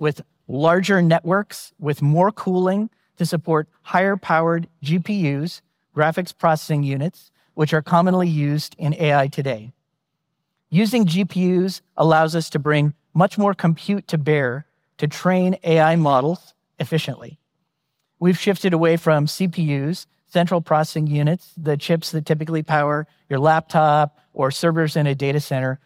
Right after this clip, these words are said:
towards more specialized compute and chips like G P Us that power things like high performance gaming computers and, of course, mine cryptocurrency. We've also modified our software infrastructure to allow us to train,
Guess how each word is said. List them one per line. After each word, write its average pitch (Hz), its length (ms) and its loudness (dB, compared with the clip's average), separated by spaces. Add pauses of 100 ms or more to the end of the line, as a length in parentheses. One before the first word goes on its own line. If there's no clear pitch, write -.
(200)
towards 180 500 0
more 170 160 4
specialized 160 840 0
compute 151 480 -4
and 147 120 -4
chips 147 360 -6 (240)
like 156 240 2
G 160 200 0
P 175 320 -2
Us 123 380 -12 (400)
that 160 260 0
power 160 300 2
things 156 380 0
like 139 240 0
high 175 200 0
performance 156 720 -2 (220)
gaming 180 340 2
computers 190 720 -4 (360)
and, 151 140 0
of 151 100 -2
course, 151 420 -2 (240)
mine 143 260 2
cryptocurrency. 127 880 -4 (720)
We've 180 220 4
also 220 360 4
modified 175 680 4
our 165 120 2
software 165 460 2
infrastructure 156 920 -2 (100)
to 175 160 2
allow 156 300 4
us 170 140 -2
to 151 120 -4
train, 175 560 0